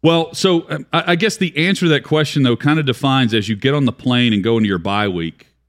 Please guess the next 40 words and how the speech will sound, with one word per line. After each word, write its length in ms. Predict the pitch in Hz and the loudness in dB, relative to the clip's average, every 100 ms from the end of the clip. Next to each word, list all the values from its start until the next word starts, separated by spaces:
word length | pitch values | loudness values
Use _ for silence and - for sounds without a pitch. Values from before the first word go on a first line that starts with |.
| _ _ | _ _
do 80 | 117 | -2
you 100 | 117 | 0
take 220 | 175 170 | -2 -4
a 60 | 120 | -6
sigh 260 | 147 147 | -2 0
of 120 | 139 | 0
relief 420 | 120 113 127 127 117 | -2 -2 -2 -4 -8
and 120 | 98 | -6
think, 200 | 117 113 | -6 -6
"Okay, 400 | 104 104 85 80 _ _ _ _ | -6 -4 -4 -6 _ _ _ _
we 120 | 110 | -4
lost 280 | 113 143 139 | -2 -2 -2
two 160 | - 123 | -4 -4
straight, 380 | - 117 113 104 | -2 0 0 -2
but 80 | |
we're 160 | 95 98 | -4 -2
getting 300 | 92 123 120 | 0 2 2
the 60 | 107 | 2
week 280 | 107 107 104 | 0 -2 -2
off. 480 | 95 95 - - _ _ _ _ _ | -2 -4 -8 -18 _ _ _ _ _
We're 80 | 104 | -4
gonna 200 | 123 113 | -2 0
regroup. 540 | 113 104 98 101 98 92 | 0 0 0 0 0 -4
We've 100 | 85 | -6
got 120 | 85 | -4
Jacksonville 500 | 98 107 - 98 92 | -2 -2 -2 -8 -8
coming 280 | 98 92 87 | -4 -2 -2
up, 280 | 87 85 85 | -4 -6 -8
and 140 | 80 | -8
we've, 200 | 78 - - | -10 -14 -6
you 100 | 101 | -4
know, 80 | 85 | -2
you've 100 | 87 | -4
got 120 | 98 | -8
these 120 | 90 | -10
series 380 | - 120 110 92 | -6 -2 -2 -4
of 100 | 87 | -8
games 360 | 95 92 90 95 | -6 -4 -4 -6
that 120 | |
are, 120 | 90 | -8